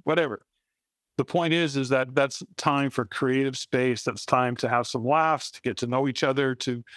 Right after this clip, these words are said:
hear what we're dealing with personally as well as professionally, right? It's just a different environment. Having said that, culturally,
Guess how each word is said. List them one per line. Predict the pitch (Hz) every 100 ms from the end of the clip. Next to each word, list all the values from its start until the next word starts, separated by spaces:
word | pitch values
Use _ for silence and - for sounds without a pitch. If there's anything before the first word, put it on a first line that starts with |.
| -
hear | 302 330
what | 180 147
we're | 160 147
dealing | 135 147 147 139
with | 123 -
personally | 196 - 131 117
as | 117 107
well | 151 143
as | 127
professionally, | - 113 104 - 117 117 104
right? | 120 156 - _ _
It's | - -
just | 139
a | 127
different | 113 120 139 127 -
environment. | 120 151 147 120 - _
Having | 131 123
said | - 135 135
that, | 135 127 127 _ _ _ _ _
culturally, | - 202 226 247 - 156 123 113 107 127